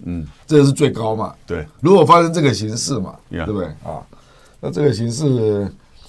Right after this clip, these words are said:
Speaker 2: 那个北京肯定对出席的国会议员会制裁了，
Speaker 1: 嗯。
Speaker 2: 这是一定的啊。
Speaker 1: 嗯。
Speaker 2: 那另外就是在蔡英文访韩的时候，会不会制造一点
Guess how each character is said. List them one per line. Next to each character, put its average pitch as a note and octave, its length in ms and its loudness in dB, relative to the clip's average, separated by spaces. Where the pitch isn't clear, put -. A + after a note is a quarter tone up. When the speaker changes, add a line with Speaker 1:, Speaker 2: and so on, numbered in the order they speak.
Speaker 2:
那 C#3 120 2
个 A2 520 0
北 A#2+ 180 -2
京 G3 220 0
肯 B2+ 180 2
定 D3+ 200 0
对 C3+ 300 6
出 C3+ 220 -6
席 A#2 160 -6
的 A2 100 0
国 G#2 200 -4
会 A#2+ 180 -2
议 G#2+ 60 -4
员 F#2 140 -4
会 F#2 160 -6
制 D#2+ 200 -10
裁 B1+ 120 -16
了， G1+ 280 -20
Speaker 1:
嗯。 D2+ 200 -12
Speaker 2:
这 A2+ 100 -8
是 G#2 140 -8
一 F2+ 80 -6
定 F#2 180 -10
的 - 180 -16
啊。 C2 80 -18
Speaker 1:
嗯。 D#2+ 160 -16
Speaker 2:
那 G#2 580 0
另 A3+ 180 4
外 G#3+ 140 8
就 G#3 120 4
是 E3 440 4
在 E3+ 440 4
蔡 F#3 220 2
英 F#3+ 100 6
文 E3+ 200 0
访 E2+ 280 -4
韩 G2 300 -8
的 C3+ 140 0
时 G#2+ 160 -8
候， A2 240 -2
会 A2 100 -6
不 A2 60 -4
会 A2+ 80 -2
制 F#2 140 -6
造 G2+ 200 -4
一 G2+ 60 -6
点 F2+ 120 -8